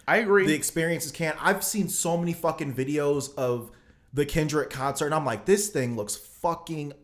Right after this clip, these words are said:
Speaker 2: unreal." And everybody's like, "How's he gonna tour?"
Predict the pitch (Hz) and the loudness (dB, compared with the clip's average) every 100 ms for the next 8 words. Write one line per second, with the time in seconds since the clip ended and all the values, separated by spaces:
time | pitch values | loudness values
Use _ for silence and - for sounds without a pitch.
0 | - 160 160 139 160 135 127 165 175 170 | -2 0 2 0 2 2 2 2 2 2
1 | 135 - - - - 170 202 185 185 165 | -2 -6 -20 -16 -2 2 2 2 2 0
2 | 143 - 202 180 160 156 - | 0 0 2 2 2 0 -6